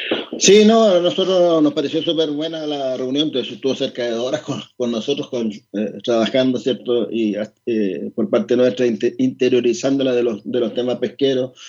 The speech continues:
dándole, a, dándole a conocer cómo funciona la federación, cómo se administra este tema pesquero, que requiere en puro, en puro sueldo del personal que trabaja acá más de cinco millones al, al mes, y hay que echarle para poder, para poder tener, mantener,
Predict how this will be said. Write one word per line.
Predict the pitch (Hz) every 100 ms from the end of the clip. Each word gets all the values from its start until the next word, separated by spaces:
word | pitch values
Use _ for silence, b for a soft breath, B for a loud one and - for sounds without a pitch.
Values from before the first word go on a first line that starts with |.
| B -
dándole, | 120 127 123
a, | - -
dándole | 131 131 127 127
a |
conocer | 123 117 127
cómo | 127 127
funciona | 113 110 123 120
la | 123 110
federación, | 123 120 117 131 131 123
cómo | 117 127
se | 131
administra | 120 120 117
este | 113 123
tema | 117 120 110
pesquero, | 113 - 135 131 120
que | 120 110 - B B -
requiere | 123 113 135 135 135 131 127 107
en | 120 107
puro, | 139 135 135 131 123 117 123
en | 120
puro | 107 135 131
sueldo | - 147 147 135 131
del | 117
personal | 123 110 127 147 147
que | 147
trabaja | 131 127 131
acá | 120 139 135 131
más | 127 123
de |
cinco | 117 131 107 120
millones | 127 127 127 120 -
al, | 117 113 104
al | 113 120
mes, | 160 156
y |
hay | 131 110
que | 113
echarle | 143 147 143
para | 135 123
poder, | - 156 156 B B
para | - 123
poder | 131 131
tener, | 127 131 127 127
mantener, | 127 107 123 127 123